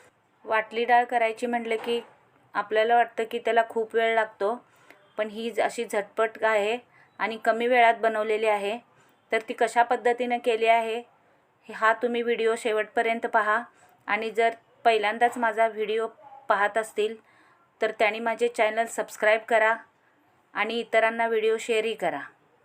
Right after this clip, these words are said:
दीड वाटी हरभऱ्याची डाळ ही रात्री स्वच्छ धुवून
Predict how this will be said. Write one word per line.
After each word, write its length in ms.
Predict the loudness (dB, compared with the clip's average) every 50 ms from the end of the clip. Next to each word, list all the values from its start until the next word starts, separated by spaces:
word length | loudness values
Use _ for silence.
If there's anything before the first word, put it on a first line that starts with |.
| _ _ _ _ _ _ _ _ _ _ _ _ _ _ _ _ _ _ _ _ _ _ _ _ _ _ _ _ -18
दीड 260 | -6 -2 -2 0 2 4
वाटी 300 | 4 4 2 2 -2 -4
हरभऱ्याची 600 | -4 -6 -6 -4 -2 -2 -2 -2 -2 -2 0 2
डाळ 260 | 2 2 2 0 -2 -6 -10 _ _ _ _ _ _ _ _ _ _ _ _ _ _ -4
ही 100 | -2 2
रात्री 440 | 4 4 2 2 0 -4 -4 -4 -4
स्वच्छ 400 | -4 -4 -4 -4 -4 -4 -4 -4 -4
धुवून 420 | -4 -4 -6 -6 -6 -8 -8